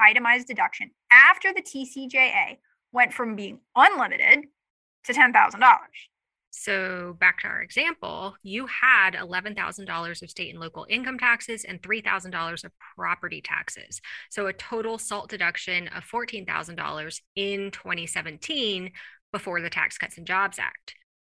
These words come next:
Speaker 2: But after the Tax Cuts and Jobs Act, that amount is capped at ten thousand. Your total potential itemized deductions, that's only nineteen thousand, right? The ten with the salt cap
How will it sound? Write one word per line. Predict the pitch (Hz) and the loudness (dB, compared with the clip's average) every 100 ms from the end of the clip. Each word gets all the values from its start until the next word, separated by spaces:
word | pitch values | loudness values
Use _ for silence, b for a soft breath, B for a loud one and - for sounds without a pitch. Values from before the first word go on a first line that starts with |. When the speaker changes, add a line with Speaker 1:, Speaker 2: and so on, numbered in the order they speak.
| _ _ | _ _
Speaker 2:
But | 180 170 | 0 4
after | 269 349 - 202 | 6 6 4 0
the | 180 | 0
Tax | 180 170 - | -4 -4 -4
Cuts | 180 175 | -8 -6
and | |
Jobs | 165 156 156 | -6 -6 -4
Act, | 160 156 - - - | -4 -4 -4 -12 -6
that | 185 185 202 | 0 0 0
amount | 190 170 165 151 | -4 0 0 -2
is | 147 | -8
capped | - 165 - | -4 -4 -4
at | - | -6
ten | 285 320 | -4 -2
thousand. | 254 165 165 170 160 160 170 _ b - | 0 -2 -2 -6 -12 -16 -20 _ b -4
Your | 202 | -4
total | 202 - 220 247 | -2 -6 -4 -4
potential | 233 220 196 202 | -4 -6 -6 -4
itemized | 180 180 165 160 | -4 -2 -6 -10
deductions, | 180 214 294 196 185 170 - _ - | -4 -2 -2 -6 -10 -10 -14 _ -14
that's | 196 214 | -8 -6
only | 208 202 | -4 -2
nineteen | 180 175 - 175 | 0 -2 -4 -10
thousand, | 160 156 131 113 | -4 -4 -4 -2
right? | 160 175 - | 2 2 -2
The | |
ten | 160 - 202 202 208 208 | -6 0 0 0 -4 -8
with | 185 180 | -10 -12
the | |
salt | 180 240 240 | -6 -6 -6
cap | - 226 220 | 2 2 2